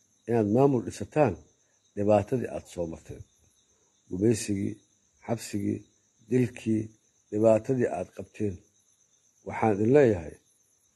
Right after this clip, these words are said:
Ilaahay waa idinka dulqaaday. Soomaali badanna waa idin ducaysayo, waa lidin alla baryayo. Dad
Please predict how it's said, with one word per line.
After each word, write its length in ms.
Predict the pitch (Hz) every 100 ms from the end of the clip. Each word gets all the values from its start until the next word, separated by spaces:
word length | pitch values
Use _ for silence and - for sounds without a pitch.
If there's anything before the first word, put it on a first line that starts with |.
| _ -
Ilaahay 280 | 110 110 107
waa 140 | 101
idinka 180 | 98 95
dulqaaday. 520 | 101 - 76 82 85 _ _ _ _ - _ _ _ _ _ -
Soomaali 680 | - 117 110 107 107 120 127
badanna 420 | 104 131 117 85 - _ _ _ _ _ _ -
waa 100 | 98
idin 220 | 101 117 101
ducaysayo, 640 | 98 90 92 - 113 92 80 -
waa 160 | - 98
lidin 260 | 101 120 -
alla 160 | 90
baryayo. 440 | 82 92 90 76 - _ _ _ _ _ _ _ _ _ _ _ _ _ _ - - _
Dad 180 | 117